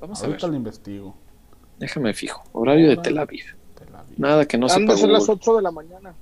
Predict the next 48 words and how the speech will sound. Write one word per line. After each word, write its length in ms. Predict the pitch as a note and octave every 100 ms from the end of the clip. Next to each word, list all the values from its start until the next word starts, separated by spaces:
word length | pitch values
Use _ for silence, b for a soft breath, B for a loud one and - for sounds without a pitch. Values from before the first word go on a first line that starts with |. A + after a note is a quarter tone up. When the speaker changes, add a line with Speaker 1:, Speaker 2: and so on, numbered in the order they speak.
| -
Speaker 2:
Ocho 280 | C#3 C3 D#3+
veinte 300 | C#3+ C#3+ C#3+
de 60 | C#3+
la 60 |
mañana. 440 | B2 G#2+ G#2+ A2 A2+ - - - - - - -
Speaker 3:
Sí, 220 | B3+ E4+
¿qué 120 | C#4
les 160 | A#3+ A#3
dije? 260 | B3 A#3 G3 _ _ - - _ -
Speaker 1:
No, 280 | - G2+ -
Chuyazo 460 | E3 E3 A#2 - -
trae 220 | B2+ D3+
todo 220 | - D3
al 180 | D3+ D#3
tiro, 340 | - G#2+ E3+ F3+
¿eh? 80 |
<laughs> 640 | - E3 - C#3+ A#3+ B2 -
Speaker 3:
<laughs> 0 |
Speaker 1:
No, 460 | B2 - A#2 D#3
que 180 | E3+ D#3+
va. 240 | C3 D#3 - B B B B B B -
Ocho 320 | C#3+ - G#3+
y 20 |
diecisiete 420 | F#3 C#3+ C#3+ D#3+
de 40 | F#3+
la 80 | E3+
mañana, 280 | D3 D#3 F3+
mira, 200 | G3+ C4
pues 140 | G3+
nos 120 | D3+
estás 260 | - D#3+ E3
viendo. 400 | F3 F#3 G3 E3 - b b -
Pues 120 | C3
a 40 |
lo 80 | C3+
mejor 240 | C3 D3+
ya, 120 | E3+ G3
él 140 | F#3
ya 100 | G#3
le 80 | G#3+
está 180 | G#3 A3
robando 340 | A3 G#3 G#3+
al 60 | G#3
patrón 340 | E3 F3 G3
en 60 | G#3
Speaker 3:
De- 80 | A#3
Speaker 1:
vivo, 200 | A3+ G#3+
fíjate. 420 | A3 G#3 G#3+